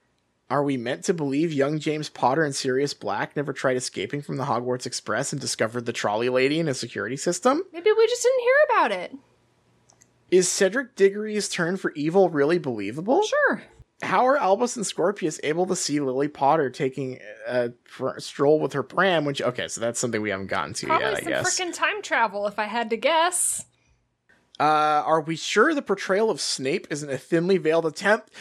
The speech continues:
Speaker 1: to convince some fans that he was really a true hero and not a toxic bully?
Speaker 2: Uh.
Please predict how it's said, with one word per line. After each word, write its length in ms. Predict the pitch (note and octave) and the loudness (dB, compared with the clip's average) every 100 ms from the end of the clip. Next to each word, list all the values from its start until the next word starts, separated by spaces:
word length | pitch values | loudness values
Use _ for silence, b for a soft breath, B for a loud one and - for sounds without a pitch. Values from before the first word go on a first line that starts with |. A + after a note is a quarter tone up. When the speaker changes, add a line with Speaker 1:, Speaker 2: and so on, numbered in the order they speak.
| B | B
Speaker 1:
to 180 | - C4 | -2 2
convince 500 | C4 A3 E3 A#3 - | 2 2 4 2 2
some 220 | - B3 | -2 0
fans 440 | G#3 A#3 A3 A#3+ A#3+ | -2 -2 -2 -2 -2
that 80 | |
he 120 | A#3 A#3+ | 0 0
was 160 | F#3 | -2
really 320 | F3+ A3 B3 | 0 2 2
a 60 | A3 | 0
true 220 | - A3+ | -4 -6
hero 360 | G#3 G#3 A#3+ A3 | 0 4 6 4
and 80 | F3+ | 2
not 160 | F3 | 0
a 60 | F3+ | -4
toxic 540 | - G3 G#3+ - F#3 | 0 0 0 -6 -4
bully? 340 | D#3 D#3+ C4+ F#4 - b b b b b _ _ _ _ _ _ _ _ _ _ _ | 2 4 6 4 2 b b b b b _ _ _ _ _ _ _ _ _ _ _
Speaker 2:
Uh. 960 | A#3+ C#4 C#4 C#4 C4+ C4 B3+ B3 A#2+ A2 | 0 4 4 4 4 4 4 4 2 0